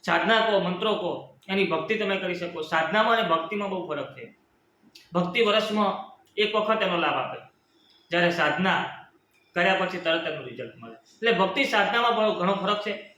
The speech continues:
પણ આવા દેવની તમે ઉપાસક બની શકો, આવી શક્તિના તમે ઉપાસક બની શકો. પણ જે શક્તિ શરૂઆતમાં સારી લાગે, અંતે એનો વિનાશ, વિનાશ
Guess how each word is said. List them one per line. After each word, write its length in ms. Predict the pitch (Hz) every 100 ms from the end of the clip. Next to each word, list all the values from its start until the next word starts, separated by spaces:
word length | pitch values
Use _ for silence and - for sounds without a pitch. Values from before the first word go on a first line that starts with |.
| - -
પણ 80 |
આવા 360 | 247 - 277 311
દેવની 240 | 294 285
તમે 180 | 262 254
ઉપાસક 420 | 233 247 247 226
બની 200 | 214 214
શકો, 300 | 202 190 185
આવી 240 | 170 190 226
શક્તિના 420 | 214 196 226 220
તમે 180 | 214 196
ઉપાસક 340 | 175 175 170
બની 220 | 151 147
શકો. 360 | 135 - 170 - _ _ _ _ _
પણ 120 | 269 262
જે 160 | 330
શક્તિ 360 | 359 - 339 320 - - - - _ _ _ _ _ _ _ _ _ _ _ _ _ _ _ _ _ 110 _ _ _ _ _ 160 _ _ _ _ _ _ _ _ _ -
શરૂઆતમાં 540 | 214 254 320 320 302
સારી 280 | 277 247 233
લાગે, 360 | 202 170 147 - - - _ _ _ _ _ _
અંતે 460 | 185 214 - 254 254 - 190
એનો 200 | 208 214
વિનાશ, 420 | 190 214 226 -
વિનાશ 320 | 170 180 202